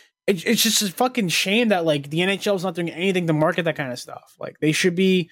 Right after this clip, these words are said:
going in on stuff like this. Like, even the N B A, when it's something like ha-, something happens, like, you see social media teams making jokes. Like, Joel, Joel Embiid got nominated to an All-Star game, and they're like, "He's," and the, their, their social media team's like, "He's not an All-Star," like, kinda making fun of that thing.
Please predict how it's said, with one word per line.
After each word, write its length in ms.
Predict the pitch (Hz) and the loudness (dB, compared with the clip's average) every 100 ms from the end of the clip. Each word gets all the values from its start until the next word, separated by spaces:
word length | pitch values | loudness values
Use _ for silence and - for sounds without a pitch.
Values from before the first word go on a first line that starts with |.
| _ _ - | _ _ 0
going 240 | 190 196 196 | 4 4 4
in 140 | 208 | 2
on 120 | 196 180 | 2 0
stuff 220 | 185 160 | -2 0
like 120 | 151 | 0
this. 220 | 147 139 | 2 2
Like, 160 | 165 156 | 0 0
even 200 | 220 285 | 0 2
the 120 | 277 233 | 2 2
N 160 | 247 | 2
B 200 | 220 208 | 4 4
A, 140 | 208 226 | 4 2
when 160 | 196 | 2
it's 120 | 180 170 | 0 0
something 240 | 208 208 | 0 0
like 140 | 196 | 0
ha-, 160 | 175 156 | -2 -6
something 300 | - 190 180 | -4 -2 -2
happens, 500 | 151 160 180 247 247 | 0 0 0 0 2
like, 140 | 170 170 | 0 2
you 80 | |
see 160 | 185 214 | 2 0
social 320 | 208 202 202 | 0 0 0
media 320 | 180 196 214 | 2 4 4
teams 280 | 208 196 170 | 2 2 2
making 300 | 170 165 165 | 2 2 0
jokes. 440 | 143 175 147 - - - _ | 2 2 2 -2 -10 -16 _
Like, 140 | 214 196 | 0 4
Joel, 320 | 208 233 190 | 4 4 4
Joel 320 | 196 220 240 | 4 6 4
Embiid 360 | 202 196 226 190 | 4 4 4 4
got 200 | 190 175 | 2 2
nominated 640 | 165 185 190 190 185 170 | 2 2 2 2 2 0
to 100 | - 165 | 0 2
an 40 | |
All-Star 420 | 180 226 214 175 | 4 4 4 2
game, 320 | 143 135 127 131 _ _ - | 2 -2 -4 -10 _ _ 0
and 60 | |
they're 60 | 202 | 4
like, 140 | 202 160 | 4 2
"He's," 320 | 247 247 196 | 2 2 4
and 160 | 214 | 2
the, 140 | 196 185 | 4 2
their, 160 | 208 214 | 2 4
their 160 | 233 | 2
social 280 | 220 254 226 | 2 0 4
media 140 | 247 233 | 4 4
team's 100 | 214 | 2
like, 80 | |
"He's 320 | 165 220 294 262 | 0 0 2 2
not 240 | 226 190 | 0 2
an 80 | 214 | 2
All-Star," 800 | 220 220 214 - 220 220 240 233 | 4 2 0 2 4 6 4 4
like, 140 | 196 | 2
kinda 140 | 202 | 0
making 300 | 185 190 185 | 0 0 0
fun 200 | 165 220 | 0 2
of 60 | 208 | 2
that 240 | 160 131 | 0 -4
thing. 120 | _ | _